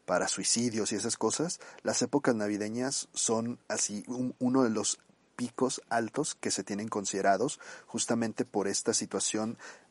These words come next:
melancólica, esta situación donde la gente comienza a relacionar todo con ese, ah, ambiente que en teoría debería de ser festivo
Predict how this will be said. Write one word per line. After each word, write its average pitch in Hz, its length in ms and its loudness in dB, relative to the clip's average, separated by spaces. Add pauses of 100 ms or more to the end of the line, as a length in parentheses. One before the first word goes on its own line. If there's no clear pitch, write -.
(140)
melancólica, 117 1300 0
esta 117 180 -4
situación 110 540 -4
donde 113 300 -2
la 101 160 -2
gente 107 460 -6
comienza 107 600 -2
a 107 60 2
relacionar 104 840 -2 (120)
todo 117 360 6 (380)
con 107 240 -2
ese, 113 640 0 (200)
ah, 95 500 2 (540)
ambiente 123 1120 2 (260)
que 107 80 0
en 95 140 -2
teoría 104 320 2
debería 107 320 2
de 107 80 2
ser 107 220 2
festivo 123 680 0